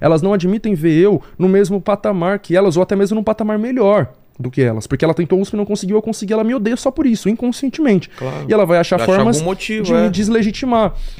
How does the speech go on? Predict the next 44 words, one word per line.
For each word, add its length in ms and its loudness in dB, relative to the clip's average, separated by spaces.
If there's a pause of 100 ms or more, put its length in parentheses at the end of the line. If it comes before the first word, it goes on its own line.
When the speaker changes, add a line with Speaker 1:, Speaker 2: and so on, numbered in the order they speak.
Speaker 1:
E 100 2
aí, 320 4 (600)
ou 180 4
então 320 0
me 140 2
vê 100 0
falando 240 -4
sobre 200 -6
política, 560 -8 (200)
tá 120 -4
ligado? 340 0
Eu 80 2
lembro 260 0
perfeitamente, 560 -2
teve 160 0
um 60 -2
comentário 400 -2
uma 80 -2
vez 160 -4
que 100 -20
eu 60 -6
li 80 -6
de 80 -6
um 80 -6
cara 320 -2
de 100 -6
um 280 -2
desses 240 -4
partidos 420 -4
que 80 -4
eu 60 -4
critiquei, 280 -4
porque 120 -8
eu 40 -2
critiquei 340 -2
nominalmente 600 2
os 60 -4
Speaker 2:
Sim. 40 -18
Speaker 1:
partidos. 520 -4 (420)
E 60 0
o 40 -2
cara 200 2
falou 200 0
assim, 400 0